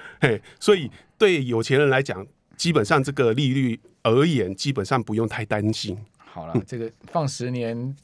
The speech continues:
Speaker 2: 涨超过四十万肯定是有啦。
Speaker 1: 是啊。
Speaker 2: 哦，<laughs> 再怎么乌龟也会涨四十万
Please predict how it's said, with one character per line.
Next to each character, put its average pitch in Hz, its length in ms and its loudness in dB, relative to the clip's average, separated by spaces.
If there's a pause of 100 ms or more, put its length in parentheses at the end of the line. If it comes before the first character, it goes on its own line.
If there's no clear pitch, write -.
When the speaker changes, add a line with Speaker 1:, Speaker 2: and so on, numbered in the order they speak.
(140)
Speaker 2:
涨 98 260 -8
超 127 200 -6
过 123 120 -8
四 117 160 -10
十 101 160 -12
万 98 220 -10
肯 87 180 -12
定 101 160 -10
是 98 140 -12
有 76 220 -14
啦。 60 180 -18
Speaker 1:
是 - 300 2
啊。 90 240 -2
Speaker 2:
哦， 135 340 -6 (320)
<laughs> - 580 -6
再 - 160 4
怎 127 140 -2
么 120 80 -6
乌 151 180 -2
龟 143 220 0
也 226 100 -2
会 135 140 -2
涨 107 180 -4
四 110 200 -8
十 107 160 -8
万 113 100 2